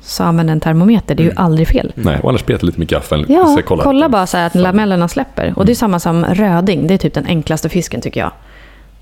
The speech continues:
Speaker 1: Då lägger man liksom, jag brukar pensla en plåt med lite olivolja eller olja.
Speaker 3: Mm.
Speaker 1: Och sen så lägger jag med köttet neråt så att skinnet lig-, skinnet är uppåt.
Speaker 2: Mm.
Speaker 1: In på,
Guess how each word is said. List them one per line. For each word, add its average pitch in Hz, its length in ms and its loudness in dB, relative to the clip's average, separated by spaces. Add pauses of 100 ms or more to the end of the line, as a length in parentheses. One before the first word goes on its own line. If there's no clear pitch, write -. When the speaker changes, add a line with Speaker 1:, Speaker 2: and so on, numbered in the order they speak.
Speaker 1:
Då 214 220 2
lägger 196 280 0
man 180 140 2
liksom, 170 400 0 (240)
jag 196 160 -2
brukar - 180 0
pensla 175 360 0
en 165 80 -2
plåt - 280 -2
med - 100 -4
lite - 220 -10
olivolja 175 480 0
eller 175 120 2
olja. 175 220 2
Speaker 3:
Mm. 240 180 -2 (340)
Speaker 1:
Och 180 120 -2
sen 185 120 2
så 190 80 0
lägger 175 320 2
jag 170 80 0
med 165 160 2 (100)
köttet - 380 -4
neråt 196 340 2
så - 80 -10
att - 60 -4
skinnet 165 300 2
lig-, 165 160 2 (100)
skinnet 170 380 0
är - 100 -2
uppåt. - 420 -6
Speaker 2:
Mm. 120 140 -4
Speaker 1:
In 247 160 4
på, 226 200 0